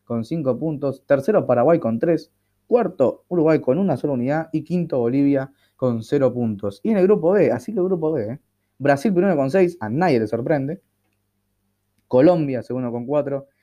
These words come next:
Tercero, Perú con tres. Cuarto, Venezuela con dos. Y último, Ecuador con uno. Me está decepcionando Ecuador, ¿eh? Menos mal que no le aposté en el PRODE. Eh, menos mal. <laughs> Bueno, ganó Argentina uno a cero,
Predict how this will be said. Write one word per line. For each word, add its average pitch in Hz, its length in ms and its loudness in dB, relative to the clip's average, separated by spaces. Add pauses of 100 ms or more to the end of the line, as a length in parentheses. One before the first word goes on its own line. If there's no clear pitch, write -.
(160)
Tercero, 160 500 2
Perú 160 200 2
con 127 180 -4
tres. 180 320 -2 (280)
Cuarto, 196 420 0
Venezuela 127 360 -2
con 123 200 -4
dos. 185 320 0
Y 139 80 -4
último, 165 420 -2
Ecuador 151 380 2
con 143 100 2
uno. 127 220 2
Me 127 160 -2
está - 160 0
decepcionando 123 560 -2
Ecuador, 104 320 -6
¿eh? 139 100 -6
Menos 143 180 -4
mal 147 140 -2
que 131 60 -4
no 135 60 -4
le 135 80 -2
aposté 117 240 -6
en 117 80 -2
el 104 80 -4
PRODE. 101 340 -2 (1000)
Eh, 110 960 2 (120)
menos 123 180 -2
mal. 98 320 -10
<laughs> - 320 -20
Bueno, 120 360 0 (540)
ganó 156 140 0
Argentina 160 580 -2
uno 147 140 -2
a 127 40 -2
cero, 147 360 0